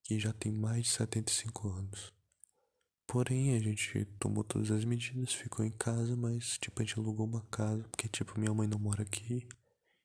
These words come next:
e nem meu irmão mais velho. E aí a gente alugou um local pra ficar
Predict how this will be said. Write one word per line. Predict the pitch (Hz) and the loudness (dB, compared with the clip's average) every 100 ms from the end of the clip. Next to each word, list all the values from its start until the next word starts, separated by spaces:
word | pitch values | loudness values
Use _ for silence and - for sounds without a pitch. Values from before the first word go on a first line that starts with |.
| _ | _
e | 123 | -2
nem | 113 110 | 0 2
meu | 117 | 2
irmão | 120 117 | 2 2
mais | 120 110 | 0 0
velho. | 101 101 104 101 104 _ _ _ _ _ _ - - | 0 -2 -2 -6 -16 _ _ _ _ _ _ -12 -6
E | 127 | 0
aí | 123 123 | 0 2
a | 123 | 2
gente | 120 120 - | 2 0 0
alugou | 110 113 117 113 113 117 117 117 117 117 | 2 2 2 0 0 -2 -4 -4 -6 -4
um | 113 | -2
local | 110 110 - 113 | 0 0 -2 0
pra | 113 | -2
ficar | - - - 127 131 | -2 -10 -2 0 0